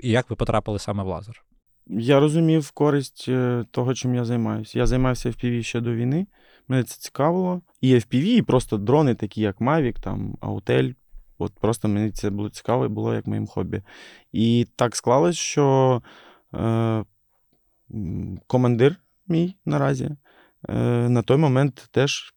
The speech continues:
Speaker 2: побачив перспективу і розуміння в тому, що, е, дрони в цій війні, е, показу-, покажуть не те, що результат, а це буде основним, е,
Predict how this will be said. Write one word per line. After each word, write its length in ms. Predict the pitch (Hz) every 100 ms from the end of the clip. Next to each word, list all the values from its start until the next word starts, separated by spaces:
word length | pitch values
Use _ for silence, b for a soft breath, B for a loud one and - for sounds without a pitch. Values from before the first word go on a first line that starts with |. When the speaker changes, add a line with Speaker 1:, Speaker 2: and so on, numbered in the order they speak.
| -
Speaker 2:
побачив 540 | 104 127 135 135 113
перспективу 800 | - - - - - 135 143 135
і 60 |
розуміння 420 | 120 107 113 123 120
в 60 |
тому, 240 | - 120 127
що, 380 | - 117 107 B B B B -
е, 180 | - 107
дрони 580 | 110 123 127 160 180 180
в 60 | -
цій 220 | - 123
війні, 500 | 113 113 123 143 165 _ -
е, 680 | 113 117 117 113 113 113 113 117 131 135 _ _ _ _ - _ _ _ _
показу-, 440 | - 120 123 127 139
покажуть 540 | - - 131 131 127 -
не 140 | 123 120
те, 120 | 139
що 180 | - 151
результат, 500 | 139 131 - 117 -
а 200 | 101 107
це 140 | -
буде 380 | 120 120 120 120 B B B B _ _ _ -
основним, 760 | - 117 - 131 127 143 156
е, 100 | 156